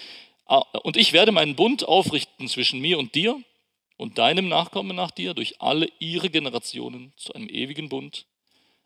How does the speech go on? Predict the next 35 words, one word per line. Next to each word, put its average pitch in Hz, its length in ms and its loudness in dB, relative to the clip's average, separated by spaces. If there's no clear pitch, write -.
um 110 160 -12
dir 165 160 4
Gott 156 220 4
zu 185 100 0
sein 185 300 2
und 123 220 -8
deinem 185 340 6
Nachkommen 151 400 -2
nach 143 140 0
dir. - 280 -8
Und 151 140 0
ich 156 80 2
werde 233 180 8
dir 220 340 6
und 139 240 -8
deinem 226 360 8
Nachkommen 160 520 0
nach 131 140 -4
dir 156 220 0
das 113 180 -2
Land 151 240 0
deiner 196 180 2
Fremdlingschaft 139 560 -4
geben, 117 360 -8
das - 180 -4
ganze 165 300 2
Land 175 200 4
Kanaan 160 480 0
zum 160 320 -4
ewigen 190 480 4
Besitz.“ 147 400 -2
Warte 123 220 -2
mal, 104 160 -6
zum 120 180 -10
ew-, 170 180 2